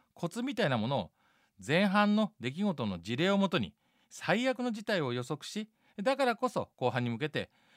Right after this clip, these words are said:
え、どのような心構えで生活すればよいか、ズバリお伝えします。え、コロナ禍で三年間、脳が一時的に機能停止して行動しなかった人と、そうではなく、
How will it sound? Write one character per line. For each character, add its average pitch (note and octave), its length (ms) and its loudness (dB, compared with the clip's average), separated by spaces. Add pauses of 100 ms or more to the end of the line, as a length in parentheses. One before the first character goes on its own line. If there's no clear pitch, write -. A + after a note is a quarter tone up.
(100)
え、 F#3 80 -6
ど G3 120 2
の D4 100 0
よ C4 100 6
う G#3+ 40 6
な E3 120 6
心 D#3+ 280 2
構 D#3+ 220 6
え A#2 40 2
で G#2 120 -2
生 D3 180 2
活 D3+ 180 4
す - 60 -6
れ D3 80 0
ば B2+ 120 2
よ A2+ 100 2
い G2 60 -4
か、 C#3 260 0
ズ B2 120 -8
バ E3 120 4
リ F3+ 80 -2
お G#2 80 -4
伝 G2 180 -4
え E2+ 40 -6
し - 100 -10
ま D#2 80 -10
す。 - 160 -20 (680)
え、 C3 100 -2
コ F3+ 140 -2
ロ G3 80 4
ナ G#3 120 6
禍 C#3 100 4
で A#2+ 100 0
三 F3 200 4
年 E3 140 4
間、 F2 200 -6 (280)
脳 D#3 180 2
が A#2+ 100 4
一 G#2+ 220 -4
時 F#3+ 100 -2
的 F#3 220 -2
に F3+ 80 0
機 F#3 140 -2
能 A3+ 160 2
停 A#3 140 0
止 E3+ 180 -4
し - 60 -10
て E3+ 240 0 (160)
行 A#3+ 280 -2
動 B3 140 0
し G#3 140 -4
な A#3 100 2
か B3 100 2
っ - 80 -6
た A2+ 100 -4
人 G2 180 -10
と、 C3 200 -8 (500)
そ D4+ 180 -4
う D4 40 -4
で G3+ 60 2
は C3+ 120 6
な A#2+ 100 2
く、 F#2 200 -10